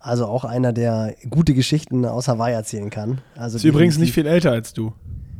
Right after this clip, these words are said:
Speaker 1: Ehrlich nicht? Ah, guck mal, dann haben wir
Speaker 2: Vierundfünfzig.
Speaker 1: Ehrlich? Krass.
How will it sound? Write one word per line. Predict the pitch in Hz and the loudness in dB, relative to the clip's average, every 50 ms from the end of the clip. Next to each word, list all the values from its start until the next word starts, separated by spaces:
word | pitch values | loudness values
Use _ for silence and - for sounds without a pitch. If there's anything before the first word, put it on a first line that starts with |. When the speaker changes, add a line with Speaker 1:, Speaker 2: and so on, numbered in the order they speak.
| - _ _ _ _ - - _ _ _ _ _ _ _ _ _ - | -18 _ _ _ _ -20 -20 _ _ _ _ _ _ _ _ _ -2
Speaker 1:
Ehrlich | - 202 254 190 127 | 0 2 2 4 2
nicht? | 120 107 95 - - | 2 -2 -2 -4 -6
Ah, | - 113 113 | -4 -2 4
guck | - 151 | 6 6
mal, | 139 | 8
dann | 185 196 190 | 8 6 6
haben | - | 6
wir | 185 180 | 6 4
Speaker 2:
Vierundfünfzig. | 165 151 - 135 113 - - - _ _ _ - - - - - - - - - - - - - _ _ _ _ _ _ _ _ - | 4 2 0 -2 -2 -4 -8 -16 _ _ _ -20 -20 -20 -20 -18 -18 -18 -18 -18 -20 -20 -20 -20 _ _ _ _ _ _ _ _ -12
Speaker 1:
Ehrlich? | - 208 302 320 247 - - - - - - - - - - 107 - - - - - | -10 -8 -6 -6 -6 -6 -8 -14 -20 -18 -18 -16 -10 -10 -10 -8 -8 -10 -12 -10 -4
Krass. | - 196 226 226 - - - - | -2 0 0 0 -2 -6 -10 -12